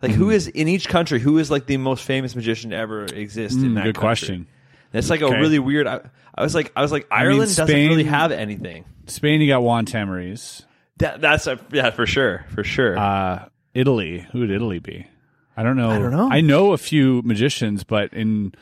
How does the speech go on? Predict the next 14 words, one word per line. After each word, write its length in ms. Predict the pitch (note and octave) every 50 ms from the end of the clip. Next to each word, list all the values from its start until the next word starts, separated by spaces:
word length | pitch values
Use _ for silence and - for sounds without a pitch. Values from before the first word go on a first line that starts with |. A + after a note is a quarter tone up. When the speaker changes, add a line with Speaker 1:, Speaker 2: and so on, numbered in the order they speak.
| -
Speaker 1:
Right. 240 | A2 C#3 D#3 D3+ A2+
Speaker 2:
no 120 | A2 A2+ A#2
way 280 | A2 A2+ A#2 A#2 A#2 A2
would 160 | G#2 G#2+ G#2
I 100 | G#2 G2+
be 100 | F#2+ G2
like, 280 | G2 F#2+ F#2 E2+ - -
"Oh, 120 | - F#2
you're 120 | G#2 G#2 A2
the 140 | G2 G2
best 420 | F2 D#2+ - G#2 G2 F#2+ - - -
one." 400 | G#2+ G2+ G#2 G#2 G2 F#2 F#2 G2
Speaker 1:
But, 120 | G#2+ D3+
like, 340 | D3+ D3+ C#3+ C#3 - - -